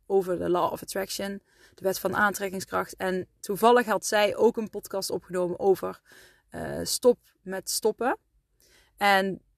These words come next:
dat heeft mij dan ook wel weer heel erg geïnspireerd, want dat gaat erover. Zij zegt dus van: stop nou eens met constant stoppen.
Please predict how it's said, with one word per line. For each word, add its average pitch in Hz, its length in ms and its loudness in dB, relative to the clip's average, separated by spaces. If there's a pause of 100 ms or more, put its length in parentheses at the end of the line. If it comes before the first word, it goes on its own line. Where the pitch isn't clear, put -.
(160)
dat 262 220 2
heeft 262 160 4
mij 247 200 4
dan 220 260 2
ook 269 200 4
wel 226 140 2
weer 208 120 2
heel 220 200 4
erg 214 100 -2
geïnspireerd, 214 600 -6
want 196 160 -6
dat 196 180 -6
gaat 240 260 6
erover. 185 640 2 (600)
Zij 202 240 4
zegt 202 300 2
dus 190 320 2
van: 180 420 0 (2000)
stop - 340 4
nou 254 280 6
eens - 360 -2 (320)
met 220 180 -4
constant 233 480 2
stoppen. 170 540 0